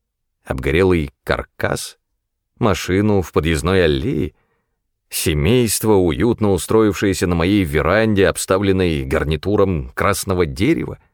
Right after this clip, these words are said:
Вооружённую охрану? Я заметил, что крышу не худо бы подновить, что лужайка давным-давно приняла естественный вид, но, как это ни странно,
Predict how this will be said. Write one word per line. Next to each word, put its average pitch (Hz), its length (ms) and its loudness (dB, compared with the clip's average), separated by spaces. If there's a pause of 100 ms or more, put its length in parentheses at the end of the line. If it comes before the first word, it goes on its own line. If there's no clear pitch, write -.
(400)
Вооружённую 85 680 2
охрану? 120 520 -4 (1400)
Я 170 200 -2
заметил, 143 380 0
что - 200 -4
крышу 120 460 -2
не 104 120 2
худо 101 260 0
бы 87 200 0
подновить, 73 640 -2
что - 240 -8
лужайка 65 480 -2
давным-давно 104 840 -2
приняла 101 380 2
естественный 87 720 -2
вид, 76 380 -4
но, 76 200 -4
как 71 180 -6
это - 140 -10
ни 113 100 -4
странно, - 640 -4